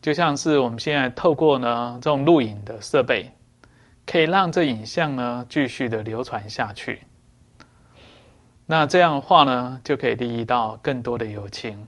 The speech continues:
让他们知道佛陀所说的道理，所说的真意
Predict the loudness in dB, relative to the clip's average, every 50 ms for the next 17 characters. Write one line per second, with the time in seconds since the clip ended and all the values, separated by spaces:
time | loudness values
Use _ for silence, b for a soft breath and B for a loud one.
0 | -20 _ _ -4 -2 -2 0 -2 -2 -2 0 2 4 4 6 6 6 4 2 0
1 | -2 -2 -2 -2 0 0 0 0 0 -2 -6 -10 -14 -10 -10 -8 -8 -6 0 2
2 | 2 2 4 2 0 -2 -4 _ _ _ 2 4 4 2 2 -4 -10 _ _ b
3 | b b b b b -12 -8 -8 -4 0 2 4 4 4 4 4 2 2 2 0
4 | -2 -4 -6 -8